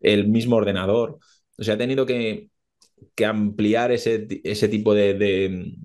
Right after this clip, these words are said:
de inversión y me he dicho, bueno, pues al final pude ahorrar para poder, eh, adquirir una, una P S C y me fui a esta de aquí, a la,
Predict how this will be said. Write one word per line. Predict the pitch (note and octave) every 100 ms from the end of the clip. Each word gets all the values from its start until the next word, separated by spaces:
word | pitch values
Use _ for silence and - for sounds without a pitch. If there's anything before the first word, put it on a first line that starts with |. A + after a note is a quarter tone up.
| -
de | - G2+
inversión | G2+ G2+ G2 A#2 C#3+ F3 - - - - - _ -
y | A#2 A#2 A2+ A2+ A2
me | G#2+
he |
dicho, | G#2+ G#2 G#2+ G2
bueno, | G#2 A2
pues | F#2+ F#2+ E2+ -
al | G#2+
final | A2 A#2+
pude | C3+ D3+ C#3+
ahorrar | B2 A#2 G#2+
para | G#2+ G2 - _
poder, | G#2 G2+ A2 B2+ - _ _
eh, | G#2+ G#2+ G#2+ G#2
adquirir | F#2 G#2 - - A2 A2 G#2+
una, | G#2 G2+ G2 F#2+ F2+ E2 E2 _ _ _ _ _ _ _ _ _ _ _ -
una | A2 G#2+
P | G#2+
S | G#2+ F#2+
C | A2 C3 E3+ -
y | G2
me | F#2+
fui | - G#2+ C#3 - -
a | F#2 F#2 E2+ F2
esta | - E2
de | E2
aquí, | G#2 B2
a | F2+
la, | F2 F2+ F2 F2